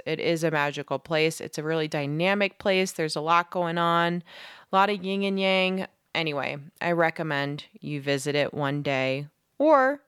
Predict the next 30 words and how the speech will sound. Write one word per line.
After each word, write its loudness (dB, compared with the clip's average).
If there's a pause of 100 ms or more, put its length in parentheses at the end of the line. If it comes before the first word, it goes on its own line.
(100)
revisit 6
it 4
one 0
day 2
because 0
it -4
has -4
changed -2
a -8
heck -4
of 2
a 4
lot 6 (380)
since -2
we 2
moved 0
out 4
of -4
there 0
three -4
years -2
ago. -6 (420)
It -6
feels 2
great 2
to -8
be -2
back -2
in -2
Boulder 0